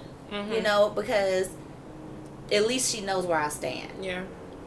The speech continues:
Speaker 2: And there was, there's no secret anymore. And there were other things revealed that I had to, um,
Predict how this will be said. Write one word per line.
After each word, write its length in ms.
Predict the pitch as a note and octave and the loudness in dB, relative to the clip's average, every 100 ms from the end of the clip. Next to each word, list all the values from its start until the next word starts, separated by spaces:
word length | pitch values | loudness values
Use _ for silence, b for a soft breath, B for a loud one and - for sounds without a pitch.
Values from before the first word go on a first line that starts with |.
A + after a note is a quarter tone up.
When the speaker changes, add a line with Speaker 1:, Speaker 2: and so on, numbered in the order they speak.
| - - | -14 -8
Speaker 2:
And 140 | D3+ | -2
there 80 | D3+ | 0
was, 140 | D3+ | 0
there's 220 | D3 D3 D3 | 0 -4 -4
no 120 | C#3 | -4
secret 340 | - C#3 B2+ | -4 -4 -4
anymore. 380 | A2+ A2 G#2+ G#2 | -6 -6 -6 -4
And 180 | A#2+ D#3 | -2 0
there 100 | F#3 | 0
were 80 | A3 | 2
other 160 | - F3 | 2 2
things 260 | F3 D#3+ | 2 0
revealed 480 | D3 C3+ C3+ B2+ B2+ | 0 0 2 4 2
that 80 | C3 | 0
I 60 | |
had 200 | C3 B2 B2 | -2 -2 -4
to, 180 | B2+ A#2+ | -4 -4
um, 380 | A#2+ A#2 A2 | -4 -8 -10